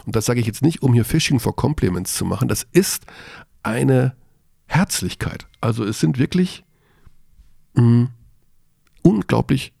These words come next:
viele herzliche Trainer in dieser Liga, haben alle irgendwo wahrscheinlich ihren kleinen Sockenschuss, wie jeder von uns im Übrigen, aber der Umgang miteinander ist sehr, sehr herzlich.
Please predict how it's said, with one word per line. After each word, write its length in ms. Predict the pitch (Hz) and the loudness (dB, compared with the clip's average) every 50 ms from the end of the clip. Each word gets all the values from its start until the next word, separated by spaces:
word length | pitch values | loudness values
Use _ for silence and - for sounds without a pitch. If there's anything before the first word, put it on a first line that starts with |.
| _ | _
viele 400 | _ - - - 156 175 170 - | _ -8 -2 0 2 2 2 0
herzliche 680 | - - - 127 156 - - - - 151 135 - - - | 0 0 0 0 0 0 0 0 0 0 0 -2 -4 -4
Trainer 400 | - - 98 110 120 113 101 98 | -4 -4 -2 0 0 0 0 -2
in 100 | 107 101 | -2 -4
dieser 240 | 104 104 98 95 | -2 -2 -2 -2
Liga, 420 | 92 92 95 98 107 120 120 135 - - - - - - _ _ - - - _ - | -2 -2 -4 -2 0 0 0 0 -2 -6 -16 -20 -20 -20 _ _ -20 -20 -16 _ 0
haben 160 | - 135 135 | 2 2 2
alle 240 | - 175 226 226 202 - | 4 4 4 4 4 2
irgendwo 300 | - 175 208 196 185 151 | 2 2 4 4 4 4
wahrscheinlich 420 | 143 135 - - 139 147 147 131 - - - - - _ _ - | 4 2 2 4 4 4 2 2 -2 -6 -12 -12 -14 _ _ -4
ihren 420 | - 131 127 113 110 107 107 107 113 - - - | 0 2 2 4 4 2 2 0 -4 -8 -14 -8
kleinen 460 | - - 120 120 113 107 104 101 104 - _ - | -2 0 2 4 4 4 2 0 -2 -4 _ -2
Sockenschuss, 640 | 104 104 160 - 190 165 156 - 226 254 - - | 2 2 2 2 2 0 2 2 2 0 2 2
wie 160 | 127 131 139 - | 0 0 0 2
jeder 300 | - 117 170 214 - 143 | 2 4 4 4 4 4
von 160 | - 113 104 | 4 4 4
uns 220 | 107 117 131 - | 4 2 2 2
im 80 | 131 127 | 2 2
Übrigen, 340 | 131 123 - 139 170 254 - - - - - - - - - - - | 2 2 2 0 0 -2 -6 -8 -10 -10 -10 -10 -10 -12 -12 -6 -2
aber 500 | - 107 107 120 120 - 62 62 - - - - - - - - | 0 2 2 2 2 2 2 0 0 -2 -6 -16 -20 -20 -8 -2
der 180 | - 104 - - | -2 0 2 2
Umgang 380 | 123 - - - - 104 - - _ _ _ - | 2 2 2 2 2 0 -2 -4 _ _ _ 2
miteinander 640 | - 139 - 170 143 - - - 131 - 131 - | 2 4 4 4 4 4 4 4 2 2 0 0
ist 360 | - - - - - - - - - | 0 -2 -2 -2 -2 -6 -10 -16 -16
sehr, 300 | - - 110 95 92 - | -10 -6 -4 -4 -4 -4
sehr 140 | - 107 - | -4 -4 -6
herzlich. 420 | - - - - - - - - | -6 -6 -8 -8 -10 -10 -10 -12